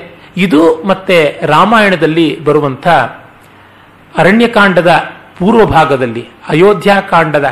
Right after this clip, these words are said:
ಕಟ್ಟಕಡೆಯ ಸರ್ಗದಲ್ಲಿ ತನ್ನ ಮದುವೆಯ ಕಥೆಯನ್ನ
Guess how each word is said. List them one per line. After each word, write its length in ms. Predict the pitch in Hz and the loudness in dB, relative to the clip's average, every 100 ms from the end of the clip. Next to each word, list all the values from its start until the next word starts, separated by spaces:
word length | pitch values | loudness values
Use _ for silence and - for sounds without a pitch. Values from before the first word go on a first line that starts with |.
| - | -6
ಕಟ್ಟಕಡೆಯ 640 | 202 - - 269 240 202 | -10 -8 -2 0 2 0
ಸರ್ಗದಲ್ಲಿ 720 | 170 165 147 135 175 208 143 - - - - - - - - - _ _ | 0 -4 -4 -2 -2 0 -2 -4 -20 -20 -20 -20 -20 -20 -20 -20 _ _
ತನ್ನ 340 | 190 165 165 151 | -4 -2 0 -2
ಮದುವೆಯ 480 | 139 147 214 214 185 | 0 0 0 0 0
ಕಥೆಯನ್ನ 540 | 151 - 190 165 | -2 -2 -2 -2